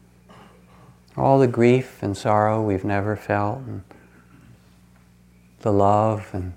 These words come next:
excitement and creativity we may not have felt. It also takes a lot of forgiveness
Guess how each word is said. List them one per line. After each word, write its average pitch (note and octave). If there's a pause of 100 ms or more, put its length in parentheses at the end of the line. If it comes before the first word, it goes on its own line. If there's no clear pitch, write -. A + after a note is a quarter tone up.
(120)
excitement G#2+
and G2
creativity G#2 (1040)
we G2+
may G2
not G2+
have G2+
felt. A2 (2500)
It F3
also G3
takes F#3
a E3
lot D#3
of D#3
forgiveness C3